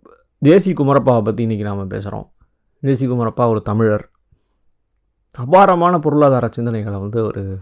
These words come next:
முன் வச்சுக்கிட்டு இருக்காரு. நம்ம ஒரு மாற்று பொருளியல் பத்தின,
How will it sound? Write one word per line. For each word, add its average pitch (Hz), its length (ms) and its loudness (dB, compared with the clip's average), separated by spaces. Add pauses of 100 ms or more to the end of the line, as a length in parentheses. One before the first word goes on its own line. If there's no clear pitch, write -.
முன் 120 140 -4
வச்சுக்கிட்டு 110 360 -6
இருக்காரு. - 340 -16 (960)
நம்ம 123 160 -4
ஒரு 117 240 -2
மாற்று 131 440 0
பொருளியல் 120 440 0
பத்தின, 113 320 -6